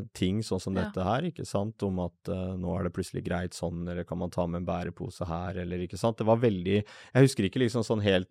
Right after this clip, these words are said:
Speaker 1: eh,
Speaker 2: Nei, nei,
Speaker 1: konkret
Speaker 2: nei.
Speaker 1: og nøyaktig. Folk får bare gå på Facebooken deres og
Speaker 2: Og
Speaker 1: se hva
Speaker 2: se
Speaker 1: det er
Speaker 2: hva
Speaker 1: de
Speaker 2: de
Speaker 1: på en
Speaker 2: har
Speaker 1: måte har,
Speaker 2: sagt. Ja.
Speaker 1: eh, har sagt, men, eh, men, eh, det var, eh, ikke kunnskapsbasert, eh, og jeg opplevde da fra folk i de maktposisjonene at det var mer ment rett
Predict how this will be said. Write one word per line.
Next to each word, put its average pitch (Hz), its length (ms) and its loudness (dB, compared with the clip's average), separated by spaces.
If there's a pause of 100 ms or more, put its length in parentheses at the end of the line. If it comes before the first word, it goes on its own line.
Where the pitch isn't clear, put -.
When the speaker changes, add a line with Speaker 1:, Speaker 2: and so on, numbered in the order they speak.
Speaker 1:
eh, 101 60 4
Speaker 2:
Nei, 101 40 4
nei, - 80 0
Speaker 1:
konkret 110 400 4
Speaker 2:
nei. 101 60 4
Speaker 1:
og 101 80 2
nøyaktig. 98 320 2
Folk 104 180 2
får 104 160 0
bare 95 180 2
gå 87 200 2
på 95 100 -6
Facebooken 90 600 -2
deres 90 200 -4
og - 140 -4
Speaker 2:
Og - 0 -
Speaker 1:
se 92 240 2
hva 92 80 0
Speaker 2:
se 90 80 4
Speaker 1:
det 95 80 2
er - 0 -
Speaker 2:
hva 92 120 4
Speaker 1:
de 92 140 4
Speaker 2:
de 95 80 -6
Speaker 1:
på 101 60 -2
en 101 60 0
Speaker 2:
har 92 100 4
Speaker 1:
måte - 160 -12
har, 98 140 4
Speaker 2:
sagt. - 80 -16 (120)
Ja. 214 380 -4
Speaker 1:
eh, 95 320 2
har 101 140 -2
sagt, - 340 0
men, 98 260 2
eh, 98 240 4 (520)
men, 95 320 0
eh, 95 320 2
det 95 180 2
var, 95 240 6
eh, 98 240 2 (160)
ikke - 340 0
kunnskapsbasert, 101 1080 0 (100)
eh, 95 420 2
og 98 300 2
jeg 101 240 0
opplevde 87 420 -2
da 90 160 0
fra 87 400 0 (100)
folk 92 360 -4
i 90 100 -2
de 90 140 0
maktposisjonene 92 960 -2
at 110 80 -4
det 90 80 -8
var 95 80 0
mer 92 260 -2
ment 90 480 -2
rett 92 300 -2